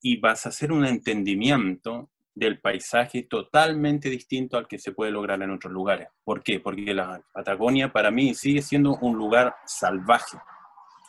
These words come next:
un lugar donde te enfrentas a climas fuertes, a vientos fuertes, a nevadas, a lluvia, a escarcha.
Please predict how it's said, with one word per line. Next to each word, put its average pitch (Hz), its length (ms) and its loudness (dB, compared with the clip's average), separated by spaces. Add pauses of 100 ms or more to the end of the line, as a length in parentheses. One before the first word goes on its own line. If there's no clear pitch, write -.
(420)
un 113 120 0
lugar 117 320 6
donde 110 260 2
te - 160 -6
enfrentas 131 720 0
a - 120 -8 (120)
climas 143 720 0
fuertes, 107 500 -2 (200)
a 123 160 4
vientos 143 600 0 (100)
fuertes, 123 560 -2
a 143 100 4
nevadas, 143 800 4
a 131 160 -2 (100)
lluvia, 120 600 -2
a 139 80 2
escarcha. 151 600 0